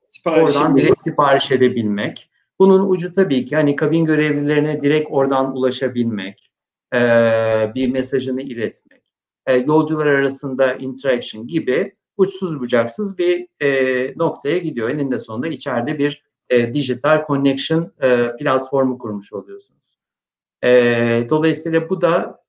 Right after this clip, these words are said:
Speaker 2: e, bizim dijitalleşmemiz ve, e, tabii içinde mobil cihazı barındırıyor. E, mobil cihazı uçuş sırasında, e, yapılabilecekleri artırmak için,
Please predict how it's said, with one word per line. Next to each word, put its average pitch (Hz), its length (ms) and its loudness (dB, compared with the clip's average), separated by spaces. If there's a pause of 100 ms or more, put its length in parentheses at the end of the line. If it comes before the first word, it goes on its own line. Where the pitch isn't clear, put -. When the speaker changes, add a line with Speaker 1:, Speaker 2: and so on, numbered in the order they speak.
(160)
Speaker 2:
e, 127 560 4 (480)
bizim 139 580 -6
dijitalleşmemiz 135 1080 -2
ve, 135 320 2 (280)
e, 113 380 -2
tabii 127 260 -2
içinde 117 360 -10
mobil 123 280 2
cihazı 117 420 0
barındırıyor. 107 680 -4 (480)
E, 120 40 2 (420)
mobil 135 280 2
cihazı 113 460 0
uçuş 139 260 -6
sırasında, 131 720 -2 (340)
e, 120 80 2 (260)
yapılabilecekleri 127 1120 0 (100)
artırmak 139 540 0
için, 180 380 -10